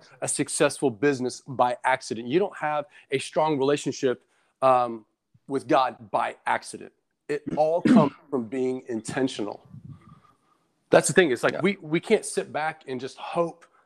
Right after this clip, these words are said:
Speaker 1: that things become great. You know, that, that, that's not how that works. Um, you have to live intentionally to have those things. And so if you, if you haven't, and then, and not, I w-, even if you are intentional on things, the, like, especially in a relationship, it takes two.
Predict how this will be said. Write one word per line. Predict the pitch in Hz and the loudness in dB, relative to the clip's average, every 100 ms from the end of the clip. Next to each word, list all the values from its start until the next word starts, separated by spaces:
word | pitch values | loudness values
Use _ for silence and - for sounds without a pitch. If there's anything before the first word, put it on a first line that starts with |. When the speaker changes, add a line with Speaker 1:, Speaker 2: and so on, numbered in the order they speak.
| _ - | _ -12
Speaker 1:
that | 135 | -4
things | 151 139 113 | 0 0 -2
become | 110 - 127 113 | -6 -2 0 0
great. | 113 139 135 - - _ | 0 0 0 -6 -20 _
You | 147 | -2
know, | 135 127 | 0 2
that, | 139 143 | 2 2
that, | 127 | 0
that's | 151 - | 0 2
not | 160 139 | 2 4
how | 139 | 2
that | 117 135 | 2 -4
works. | 202 - - - _ _ _ _ _ _ - | -6 -8 -18 -18 _ _ _ _ _ _ 2
Um, | 139 123 123 | 4 2 -4
you | 131 | -8
have | 143 165 160 - | -4 -2 -4 -4
to | 135 | -6
live | 123 135 131 | 0 0 0
intentionally | 131 120 - 175 - 110 113 - - | -6 -8 -4 -6 -4 -6 -6 -8 -6
to | 135 | 0
have | 143 135 | 2 2
those | 120 - | 0 -2
things. | 95 101 | -6 -2
And | 117 | 2
so | 160 135 131 - - - - | 6 6 4 -4 -20 -8 -2
if | 143 - | -2 4
you, | 156 170 | 4 4
if | 143 165 | 2 2
you | 151 | 4
haven't, | 147 160 147 139 | 6 4 2 -4
and | 143 160 | -2 -2
then, | 160 165 - - - - | -4 -10 -12 -12 -10 0
and | 156 | 4
not, | 180 - _ _ _ _ _ _ - | 4 2 _ _ _ _ _ _ 0
I | 156 | 4
w-, | 196 175 - _ _ | 4 2 -10 _ _
even | 175 190 190 | -4 -2 -2
if | 160 | -4
you | 170 | -4
are | 160 170 | -2 -2
intentional | 139 - 165 165 - 123 | -4 -6 -6 -6 -6 -6
on | 117 107 | -6 -8
things, | 113 110 110 - - - - - | -6 -4 -6 -12 -20 -20 -20 2
the, | 139 175 _ - | 2 2 _ 2
like, | 135 117 | 2 4
especially | 127 156 156 | 2 2 4
in | 123 | 4
a | |
relationship, | 113 117 113 120 117 - | 4 4 0 -2 -4 -4
it | 127 | -4
takes | 151 143 - | 0 0 -2
two. | - - | -4 -4